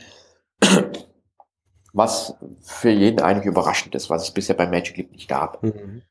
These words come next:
Speaker 1: Äh, darüber gibt's jetzt auch verschiedene Spekulationen. Haben sie es jetzt absichtlich gemacht? Haben sie es jetzt auch vielleicht genutzt, um mal die eigenen Erwartungshaltungen wieder ins rechte Licht zu rücken? Alle Spekulationen, kann man nicht
Speaker 2: Mhm.
Speaker 1: sagen. Was man erkennen kann, ist,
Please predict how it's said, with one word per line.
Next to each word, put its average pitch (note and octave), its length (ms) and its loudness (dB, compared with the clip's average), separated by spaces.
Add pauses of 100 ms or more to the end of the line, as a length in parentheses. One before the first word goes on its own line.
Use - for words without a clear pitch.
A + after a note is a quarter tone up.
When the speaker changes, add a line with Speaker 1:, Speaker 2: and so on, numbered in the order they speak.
(280)
Speaker 1:
Äh, - 80 -6
darüber F#2+ 520 2
gibt's G#2 180 -2
jetzt G2+ 140 2
auch G#2 120 4
verschiedene G2+ 260 -2
Spekulationen. A#2+ 760 2
Haben G#2 160 0
sie G#2 60 0
es G2 100 -2
jetzt - 180 -4
absichtlich A#2 440 -4
gemacht? A2+ 380 -2
Haben G#2 140 -6
sie G2+ 80 -6
es G2 60 -6
jetzt G#2+ 180 -4
auch G2 80 -2
vielleicht G2 220 -4
genutzt, A#2 340 -6
um G#2 60 -12
mal G2 120 0
die G2+ 120 0
eigenen G2+ 340 0 (380)
Erwartungshaltungen A2 840 0
wieder G#2 140 6
ins G2+ 120 0
rechte G#2 220 2
Licht G#2 180 -2
zu G2+ 120 -2
rücken? G#2 240 -2 (260)
Alle G3 160 2
Spekulationen, - 800 -8
kann - 160 -12
man - 80 -12
nicht F#2+ 120 -16
Speaker 2:
Mhm. F2+ 40 -16
Speaker 1:
sagen. - 440 -6 (480)
Was A2+ 180 2
man B2 100 4
erkennen A#2 420 2
kann, C3+ 360 0
ist, - 420 -4